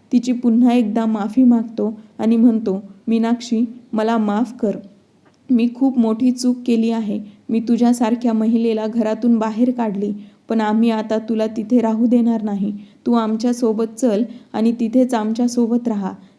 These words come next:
तेव्हा ते मीनाक्षीला सोबत घेऊन पुन्हा आपल्या घरी येतात. घरी आल्यानंतर मीनाक्षी असते, ती या गोष्टीचा आनंद साजरा करते की आपला धीर मोठा अधिकारी बनला आहे आणि जो आपला अहंकारी नवरा होता,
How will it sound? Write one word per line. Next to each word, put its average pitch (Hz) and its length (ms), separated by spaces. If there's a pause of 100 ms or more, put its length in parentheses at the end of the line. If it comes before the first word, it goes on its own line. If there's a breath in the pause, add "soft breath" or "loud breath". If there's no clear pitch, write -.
(120)
तेव्हा 226 240
ते 226 160
मीनाक्षीला 226 640
सोबत 220 420
घेऊन 208 260 (320 loud breath)
पुन्हा 226 280
आपल्या 226 320
घरी 220 260
येतात. 208 340 (400 soft breath)
घरी 226 240
आल्यानंतर 220 640 (400 loud breath)
मीनाक्षी 226 520
असते, 233 360
ती 226 160
या 220 160
गोष्टीचा 220 560
आनंद 220 380
साजरा 226 460
करते 202 460 (280 loud breath)
की 240 80
आपला 220 360
धीर 220 280 (260 loud breath)
मोठा 226 300
अधिकारी 226 480
बनला 214 360
आहे 208 300 (300 loud breath)
आणि 214 240
जो 226 120
आपला 214 360
अहंकारी 220 600
नवरा 214 300
होता, 220 400